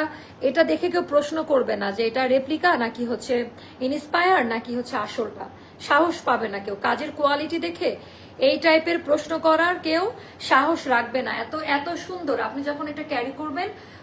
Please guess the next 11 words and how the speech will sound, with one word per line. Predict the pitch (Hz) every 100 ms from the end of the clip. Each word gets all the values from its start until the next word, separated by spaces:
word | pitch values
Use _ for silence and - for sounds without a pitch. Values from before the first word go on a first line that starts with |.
| -
খুবই | 370 370
মানাবে, | 349 269 277 285 247
এটা | 302
স্কিন | 285 - 330 339
টোনে | 349 339 359 453 - - -
খুব | 381 285
ভালো | 277 285 320
মতো | 330 330
মানিয়ে | 285 254 285 294
যাবে | 262 214 196
আপা। | 196 196